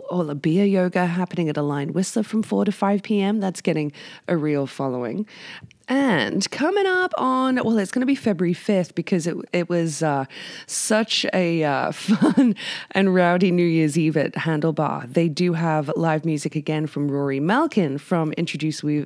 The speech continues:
Wolves coming up on February fifth. Yeah, so some live music and beer that night for sure. And speaking of inclusivity, Whistler Community Services shared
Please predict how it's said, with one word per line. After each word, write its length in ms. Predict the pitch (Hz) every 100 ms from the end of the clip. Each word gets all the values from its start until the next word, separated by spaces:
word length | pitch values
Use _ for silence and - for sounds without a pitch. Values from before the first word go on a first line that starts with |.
| -
Wolves 400 | 151 156 147 143
coming 260 | - 185 165
up 100 | -
on 260 | 160 156 151
February 720 | - 196 302 302 302 311 339
fifth. 500 | - 160 - - - - - - -
Yeah, 240 | - 147 127
so 180 | - 160
some 220 | - 165
live 260 | 156 156
music 300 | 156 147 151
and 80 | 156
beer 320 | 147 139 131 123
that 300 | 151 151 147
night 280 | 143 135
for 140 | - 143
sure. 480 | - 131 110 131 175 - - -
And 120 | 254 226
speaking 720 | - - 247 233 - 220 190
of 160 | 175 156
inclusivity, 960 | 175 170 - 170 - 170 156 143 123 - - - -
Whistler 340 | 190 - 180
Community 540 | - 165 165 156 147
Services 520 | - 170 165 170 160 143
shared 400 | 156 147 135